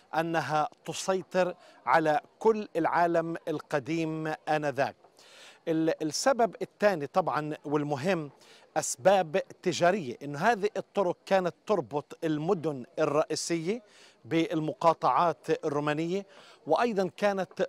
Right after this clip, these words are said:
تربط بالموانئ الر-، الرئيسية حتى تستخدم من ناحية تجارية كل ال-، الإمكانيات من صادرات أو من، آه، من أخذ من أي مقاطعة. مثلًا كان يجيبوا القمح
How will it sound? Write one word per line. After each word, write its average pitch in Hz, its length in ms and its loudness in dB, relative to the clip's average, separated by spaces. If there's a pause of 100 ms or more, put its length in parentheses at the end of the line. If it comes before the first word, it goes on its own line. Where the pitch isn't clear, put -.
(140)
تربط 175 600 -2
بالموانئ 170 760 0 (140)
الر-، 156 400 -2
الرئيسية 156 680 -2 (400)
حتى 190 560 -2 (160)
تستخدم 190 880 -2 (440)
من 143 120 -4
ناحية 185 300 0
تجارية 165 680 -2
كل 208 320 0 (100)
ال-، 175 240 -2
الإمكانيات 160 960 -2 (100)
من 139 220 -8
صادرات 147 840 0 (120)
أو 156 280 2
من، 135 340 -8 (500)
آه، 139 300 2
من 147 360 -4 (140)
أخذ 170 380 -2 (160)
من 139 280 -6
أي 180 160 0
مقاطعة. 156 540 -2
مثلًا 139 500 -4
كان 151 160 -2
يجيبوا 139 340 -4
القمح - 540 -2